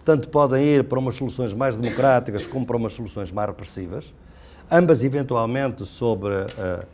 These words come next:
eh, uma, uma, uma fachada democrática, mas se o desequilíbrio for sistémico,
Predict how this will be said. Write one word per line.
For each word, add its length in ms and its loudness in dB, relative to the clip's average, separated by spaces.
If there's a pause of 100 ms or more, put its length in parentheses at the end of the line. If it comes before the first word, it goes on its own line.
(300)
eh, 300 -2
uma, 560 -2
uma, 540 -6 (500)
uma 160 -2
fachada 560 0
democrática, 840 0 (640)
mas 540 2 (400)
se 220 2
o 80 8
desequilíbrio 720 0
for 440 0 (320)
sistémico, 920 4